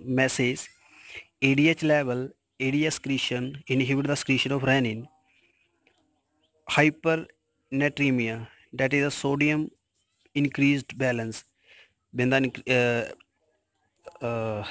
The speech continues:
appropriate level of sodium is increased, so it send also the negative feedback message.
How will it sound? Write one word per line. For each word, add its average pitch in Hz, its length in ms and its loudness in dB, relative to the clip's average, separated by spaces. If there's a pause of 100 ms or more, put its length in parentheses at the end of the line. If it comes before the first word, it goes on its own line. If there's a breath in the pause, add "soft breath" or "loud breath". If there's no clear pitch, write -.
(120)
appropriate 147 520 2
level 131 320 2
of 123 120 -4
sodium 131 400 0
is 120 100 0
increased, 135 680 0 (760 soft breath)
so - 140 -10
it 147 100 0
send 131 320 0
also 127 380 -2
the 127 100 0
negative 123 340 -2
feedback 120 360 0
message. 110 420 -4